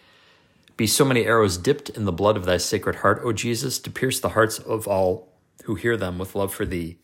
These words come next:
Amen. Holy Face of Jesus, of the Vale of Veronica. Dear Lord, through the Immaculate Heart of Mary, I offer these prayers in reparation for the sins which most offend God in our times,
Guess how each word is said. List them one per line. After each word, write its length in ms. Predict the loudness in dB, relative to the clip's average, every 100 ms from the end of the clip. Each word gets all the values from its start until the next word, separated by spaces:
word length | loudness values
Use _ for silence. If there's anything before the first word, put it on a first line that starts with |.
| _ -8
Amen. 380 | -4 -4 -6 -10 -16 -18 -20 _ _ _ _ _ _ _ _ _ _ _ _ _ _ _ _ _ _ _ _ _ -18 -2
Holy 260 | 0 0
Face 340 | -2 -2 -2 -6
of 100 | -8
Jesus, 600 | -6 -6 -6 -8 -8 -12 _ _ _ _ _ _ _ _
of 160 | -4 0
the 80 | 2
Vale 260 | 4 4
of 80 | 2
Veronica. 640 | 0 0 0 -4 -10 -18 -20 _ _ _ _ _ _ _ _ _ -10
Dear 240 | 0 2 4
Lord, 380 | 4 4 4
through 140 | 2 2
the 100 | 2
Immaculate 440 | 2 -2 -2 -2
Heart 200 | 0 0
of 120 | 0
Mary, 420 | -2 -2 -2 -6 -6
I 140 | -4
offer 300 | 0 -2 -2
these 260 | -2 -2 -4
prayers 460 | -4 0 2 2 -2
in 100 | -2
reparation 540 | -2 2 0 0 -6
for 100 | -8
the 80 | -6
sins 480 | -4 -2 -2 -4 -6
which 220 | -6 -2
most 280 | -2 -2 -6
offend 300 | -6 -4 -2
God 260 | 0 0
in 120 | -2
our 120 | -2 -2
times, 640 | -4 -4 -6 -10 -16